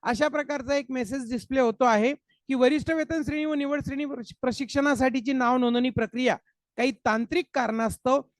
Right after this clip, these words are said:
दिनांक अठरा चार पंचवीस रोजी सकाळी अकरा वाजेपासून सुरू करण्यात येत आहे. म्हणजे जी पंधरा तारखेला सुरू होणार होती ती अठरा तारखेला सुरू होणार आहे आणि म्हणून अजून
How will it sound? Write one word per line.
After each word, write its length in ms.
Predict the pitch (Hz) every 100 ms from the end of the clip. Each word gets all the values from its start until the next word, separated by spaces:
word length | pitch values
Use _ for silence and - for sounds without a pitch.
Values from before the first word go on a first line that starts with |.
| _
दिनांक 340 | 233 254 254
अठरा 380 | - 214 - 302
चार 220 | 247 302
पंचवीस 400 | 285 277 262 269
रोजी 280 | 240 262 262
सकाळी 380 | 240 247 240 247
अकरा 380 | - - 262 277
वाजेपासून 560 | 254 240 233 233 226
सुरू 260 | 240 220 226
करण्यात 300 | 226 214 214
येत 200 | 214 208
आहे. 220 | 185 151 131 _ _ _ _ 202
म्हणजे 260 | 233 277
जी 100 | 277
पंधरा 440 | 311 262 240 254 311
तारखेला 440 | 311 277 302 302
सुरू 240 | 220 277
होणार 280 | 277 262 240
होती 320 | 220 233 294
ती 400 | 302 _ _ -
अठरा 320 | 277 233 254 277
तारखेला 460 | 277 254 269 269
सुरू 260 | 226 247 247
होणार 280 | 247 233 240
आहे 200 | 240 247
आणि 180 | 240
म्हणून 300 | 240 233 247
अजून 420 | 226 214 262 330